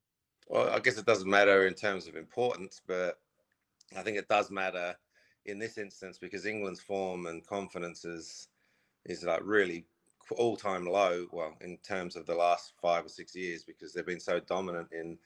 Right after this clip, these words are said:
white ball cricket. And, um, yeah, Australia's just kind of peaking at the right time. Uh,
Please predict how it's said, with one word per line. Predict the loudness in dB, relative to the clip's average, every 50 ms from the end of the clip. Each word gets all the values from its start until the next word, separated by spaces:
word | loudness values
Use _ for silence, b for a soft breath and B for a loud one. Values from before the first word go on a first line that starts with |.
| b b b b b b b b b _
white | 2 4 4 4 4 0
ball | -4 -4 -4
cricket. | -4 -4 -4 -2 0 0 0 0 -2 -4
And, | -4 -4 -4 -4 -4 -4 -2
um, | 0 0 0 -2 -4 -4
yeah, | -4 -4 -4
Australia's | -6 -4 0 2 2 4 2 0 -2 -6 -8
just | -10 -10 -10 -14 -18 _ -10
kind | -8 -6 -6 -6
of | -8 -6
peaking | _ -4 -4 -4 -6 -10 -10 -10
at | -8 -6
the | -4
right | 0 0 0 0 -2
time. | -4 -6 -4 -4 -4 -4 -8 _ _ _ _ _ _ _ _ _ _ _ _ _ _ _
Uh, | -4 -2 0 0 0 -2 -4